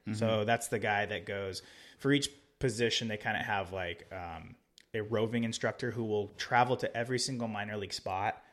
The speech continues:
Speaker 2: and just
Speaker 1: Mm-hmm.
Speaker 2: check in on those position guys. And then they kinda report just so, like, you know, they have eyes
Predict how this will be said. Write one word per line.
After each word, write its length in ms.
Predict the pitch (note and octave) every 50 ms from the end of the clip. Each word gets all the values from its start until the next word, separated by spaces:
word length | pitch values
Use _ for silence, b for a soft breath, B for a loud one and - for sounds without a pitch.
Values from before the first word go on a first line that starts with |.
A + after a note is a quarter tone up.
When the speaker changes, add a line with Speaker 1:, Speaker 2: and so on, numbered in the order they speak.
| b b
Speaker 2:
and 120 | - A2+ G2+
just 140 | G#2 F#2+
Speaker 1:
Mm-hmm. 60 | F#2+ F#2
Speaker 2:
check 260 | - A#2 G#2+ - A#2+
in 100 | G#2+ G2+
on 160 | F#2+ F#2+ G2 F#2
those 180 | F#2+ G2 F#2+
position 480 | - - - G2+ F#2+ F#2 - - G#2 G2+
guys. 380 | G2+ G2 F#2 F#2 F#2 F#2 F#2+ F#2+
And 100 | F#2+ F#2+
then 100 | G2 G2
they 100 | G2+ G2+
kinda 240 | - - A2+ A2 G#2+
report 680 | G#2 G2+ - - - - G2+ G2+ G2 F#2+ F#2+ - - - _ _ -
just 180 | E3 E3+ E3 -
so, 120 | E3+ D#3
like, 240 | C#3 C#3 B2 A#2 - -
you 140 | B2+ A#2+ A#2+
know, 140 | G#2+ G2 F#2+
they 100 | G2+ G#2+
have 160 | A#2+ A#2+ G2+
eyes 460 | - G2+ G2+ G2+ G#2 G#2 G2+ - -